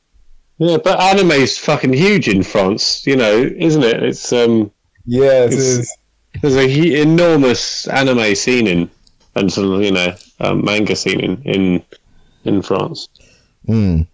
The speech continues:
Speaker 1: I'll tell you what, this was cool. When I, I saw the trailer and I was like, "Oh shit, it's all in French. This is, it's so, so much like, um, modern content is done in English."
Speaker 3: Yeah.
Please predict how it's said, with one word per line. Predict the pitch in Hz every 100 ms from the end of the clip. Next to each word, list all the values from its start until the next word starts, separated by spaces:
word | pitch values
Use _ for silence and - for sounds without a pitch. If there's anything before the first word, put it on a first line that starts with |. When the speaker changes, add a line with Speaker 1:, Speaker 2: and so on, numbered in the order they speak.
| _
Speaker 1:
I'll | 123
tell | -
you | 165
what, | 123 120 - - _
this | 156 151
was | 139 -
cool. | 156 135 107 123
When | 147 135
I, | 139
I |
saw | - 151 -
the | 151
trailer | - 170 165 107
and | 92
I | 101
was | 101
like, | 107 113 - - _ _
"Oh | - - 139
shit, | - - 233 - - -
it's | - - -
all | 143 127
in | 131
French. | 127 - 190 - -
This | - 151 160
is, | 143 - - _ _ _ _ -
it's | 147 139
so, | - 185 175 - -
so | - - 196
much | 190 185 - - - -
like, | 147 139 - _ _
um, | 131 123 120 117 113 110 _ _
modern | - 131 123 120 110 -
content | - 139 120 107 92
is | 98 85
done | - 104
in | 98 95
English." | 101 95 - - - _
Speaker 3:
Yeah. | 104 107